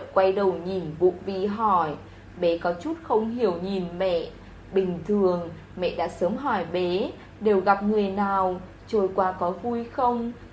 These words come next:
xảy ra chuyện gì. Nhưng mà lần này, cư nhiên mẹ giữ trầm mặc, thật là ngoài ý muốn của bé. Hết chương hai trăm mười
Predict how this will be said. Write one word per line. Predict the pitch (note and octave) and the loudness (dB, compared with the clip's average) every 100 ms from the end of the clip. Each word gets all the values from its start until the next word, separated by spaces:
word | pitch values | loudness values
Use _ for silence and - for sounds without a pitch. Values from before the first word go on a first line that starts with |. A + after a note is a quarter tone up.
| - | -10
xảy | - F#3+ | -2 -2
ra | D#3+ F3 F3 | 0 -2 -2
chuyện | B3 G#3 E3 | -4 -4 -4
gì. | G3 F#3+ F#3 F3 E3 - - - | -2 -2 -2 -4 -6 -14 -20 -10
Nhưng | G3 G3 F#3+ | -4 -4 -2
mà | G3+ G3+ E3+ | 0 0 2
lần | F3+ F3 F3 | 0 0 -2
này, | F3 F3 F3 E3+ D#3+ D#3 - - | -2 0 0 -2 -6 -12 -18 -10
cư | - G3 | -2 0
nhiên | F#3+ F#3+ G3 F#3+ | 0 0 -2 0
mẹ | G3+ - - | -4 -4 -4
giữ | G#4 - - | -2 -2 -2
trầm | C4+ G#3 E3+ E3+ | -2 0 -2 -2
mặc, | E3+ E3+ - - - - | -2 -2 -10 -20 -20 -4
thật | G3+ | -2
là | F#3 F#3 | 2 2
ngoài | E3+ E3+ D#3 - | 2 2 0 -2
ý | F3 | -6
muốn | F3 F3+ G#3 - | -4 -4 -4 0
của | A#3+ F3 | 2 2
bé. | D#3 E3+ E3+ G3 F#4+ - - - - - - - - | 4 4 4 0 -4 -10 -18 -20 -20 -20 -20 -20 -12
Hết | B3+ C#4 C#4 - | -2 -2 -2 -8
chương | B3 G#3+ | -2 0
hai | G#3+ A3+ G3+ - | -2 -4 -6 -4
trăm | G#3+ G3+ | -4 0
mười | G3+ F#3+ | 2 2